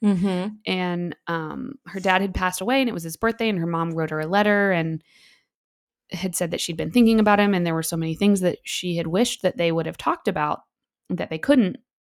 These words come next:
Speaker 2: And Julia calls her up and she's like, <laughs> "Why can't we?"
Speaker 1: Yeah.
Speaker 2: I love that.
Speaker 1: Mm-hmm.
Speaker 2: I am all about the questioning why. The the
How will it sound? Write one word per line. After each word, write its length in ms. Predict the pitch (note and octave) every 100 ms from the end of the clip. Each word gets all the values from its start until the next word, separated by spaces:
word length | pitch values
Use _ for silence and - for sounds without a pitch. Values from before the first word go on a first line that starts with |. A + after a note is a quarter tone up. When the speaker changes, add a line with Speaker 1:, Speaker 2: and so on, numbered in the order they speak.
| _ _ _ - G#3
Speaker 2:
And 100 | G3+
Julia 300 | A3 A3+ G#3+
calls 220 | G#3+ F#3+
her 100 | F3+
up 140 | C#4+
and 160 | C#4+ G3
she's 160 | A3
like, 160 | G3+ G#3
<laughs> 20 |
"Why 440 | A#3 F3 E3 F#3 B3
can't 320 | C4+ E4 -
we?" 140 | D#3+ -
Speaker 1:
Yeah. 340 | A3 C#4+ E3+ - _ - -
Speaker 2:
I 540 | A#3 A#3 A#3 B3 B3+ B3+ _ -
love 420 | G#3+ G#3+ G#3+ G#3+
that. 300 | A3 G#3+ G#3+
Speaker 1:
Mm-hmm. 380 | G#3+ G3+ G#3+ F4
Speaker 2:
I 120 | G#3+
am 180 | B3+ A#3+ -
all 440 | G3 A3 A#3 A#3+
about 540 | A3 G3 F#3+ F#3+ F#3
the 40 | F#3
questioning 1040 | - E3 E3 - F#3 E3+ E3 D#3+ D#3 D#3 D#3 _
why. 640 | - D3+ C3 A2 C2+ G1+ - - - - -
The 160 | F#3+ F3 _ -
the 640 | F#3 F3 F3 E3+ E3+ F3+